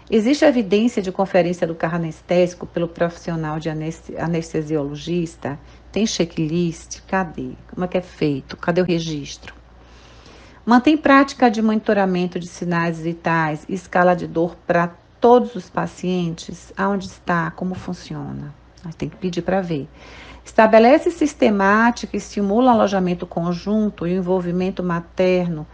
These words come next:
e do núcleo familiar no cuidado com o recém-nascido. Isso faz parte da humanização da assistência.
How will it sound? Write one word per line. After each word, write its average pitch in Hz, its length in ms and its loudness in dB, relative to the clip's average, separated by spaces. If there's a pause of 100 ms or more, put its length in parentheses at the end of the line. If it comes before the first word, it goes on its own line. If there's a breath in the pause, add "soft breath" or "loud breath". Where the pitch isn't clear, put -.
(420 loud breath)
e 185 60 -4
do 185 160 0
núcleo 226 460 2
familiar 185 600 0
no 170 140 -4
cuidado 165 480 -2
com - 100 -10
o 165 40 -4
recém-nascido. 156 800 -6
Isso 185 180 -6
faz 208 240 -4
parte 170 520 -4
da 175 120 -4
humanização 190 800 -2
da 196 100 -2
assistência. 170 840 -8